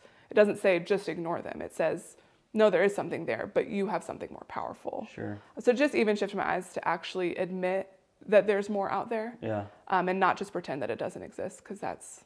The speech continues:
Speaker 1: what I tend to do is be like, "No, that's not real.
Speaker 2: Sure.
Speaker 1: Like, I'm fine. Everything's fine."
Speaker 2: Yeah.
Speaker 1: So.
Speaker 2: And,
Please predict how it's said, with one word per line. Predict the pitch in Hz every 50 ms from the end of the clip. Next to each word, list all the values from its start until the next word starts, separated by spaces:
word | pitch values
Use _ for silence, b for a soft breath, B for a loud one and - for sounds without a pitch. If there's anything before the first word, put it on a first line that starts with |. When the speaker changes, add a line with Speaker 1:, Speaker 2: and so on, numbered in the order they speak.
| _ _ _
Speaker 1:
what | 202 196 - -
I | 185
tend | 180 - -
to | -
do | - -
is | 101 -
be | -
like, | - - -
"No, | - - -
that's | - 82 - -
not | - - - -
real. | - - - -
Speaker 2:
Sure. | - - - 120 110
Speaker 1:
Like, | 104 147
I'm | 190 180
fine. | - - - - -
Everything's | - - - - - -
fine." | - - - - 220 - B B B B
Speaker 2:
Yeah. | - - 113 110 104 101 - - -
Speaker 1:
So. | - - -
Speaker 2:
And, | - 156